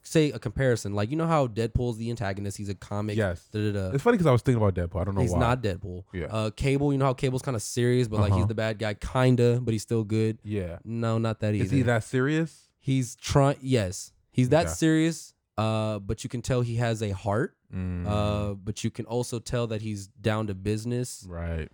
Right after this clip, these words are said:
Speaker 1: There, and then they have a scene. They don't talk about it really much at all. Spoiler alert. Uh, he's
Speaker 2: Spoiler alert. Spoiler alert.
Speaker 1: he's getting his armor repaired, uh, by
Speaker 2: Uh-huh.
Speaker 1: one of the Mandalorians.
Speaker 2: Right.
Speaker 1: Um,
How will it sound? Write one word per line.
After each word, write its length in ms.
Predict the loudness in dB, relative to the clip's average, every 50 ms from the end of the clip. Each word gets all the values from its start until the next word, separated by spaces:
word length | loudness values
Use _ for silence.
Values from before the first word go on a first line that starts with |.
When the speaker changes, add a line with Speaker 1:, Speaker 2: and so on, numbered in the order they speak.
| _ _
Speaker 1:
There, 180 | -2 0 0 0
and 120 | 0 2 4
then 80 | 4 6
they 60 | 6
have 100 | 4 4
a 80 | 2 0
scene. 460 | -2 -2 -2 0 2 2 2 0 0 0
They 80 | 0 0
don't 180 | 0 -2 -2 -2
talk 180 | 0 0 0
about 160 | 0 0 -2 -2
it 80 | -2
really 200 | -2 -2 -2 -2 -2
much 200 | -4 -4 -6 -4
at 60 | -2
all. 280 | -2 0 0 0 -2 -6
Spoiler 400 | -10 -8 -2 0 0 2 2 2
alert. 280 | 2 2 2 2 0 -4 _ -20 -20 -20 -6 -2
Uh, 240 | 0 0 2 2 0
he's 180 | 0 0 0 0
Speaker 2:
Spoiler 320 | 2 2 0 0 -2 -4
alert. 240 | -6 -6 -8 -10 -12
Spoiler 280 | -14 -10 -8 -6 -6 -6
alert. 280 | -6 -8 -12 -14 -14 -10 _
Speaker 1:
he's 240 | -4 -2 -2 -2 0
getting 300 | 2 2 4 4 2 2
his 120 | 2 2 0 0
armor 320 | -2 0 0 2 0 0
repaired, 540 | 0 -2 -2 -2 -2 -2 -4 -4 -6 -8 -10 -14 _ -2
uh, 260 | -2 0 0 -2 -2
by 180 | -2 -2 -2 0
Speaker 2:
Uh-huh. 80 | 0
Speaker 1:
one 120 | -2 -2 -4
of 100 | -6 -6
the 280 | -4 -4 -4 -4 -4
Mandalorians. 800 | -4 -4 -4 -4 -4 -2 -2 -2 -2 -2 -4 -4 -6 -8 -12 -18 _ _ _
Speaker 2:
Right. 160 | -8 -6 -4
Speaker 1:
Um, 480 | -2 -2 -2 -2 -2 -4 -6 -8 -10 -14